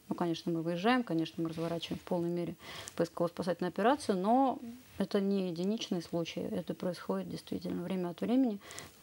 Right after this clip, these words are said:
И происходит именно потому, что, э, за ребёнком не следили. Вот,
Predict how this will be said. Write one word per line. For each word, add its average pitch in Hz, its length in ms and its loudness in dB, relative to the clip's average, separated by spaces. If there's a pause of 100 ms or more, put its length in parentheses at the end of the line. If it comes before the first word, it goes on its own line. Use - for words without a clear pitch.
(100)
И - 140 2
происходит 226 580 2
именно 180 220 2
потому, 196 400 2
что, 190 500 2
э, 170 280 0
за 175 80 -2
ребёнком 180 460 -2
не 175 120 -2
следили. 160 500 -2 (880)
Вот, 170 280 -4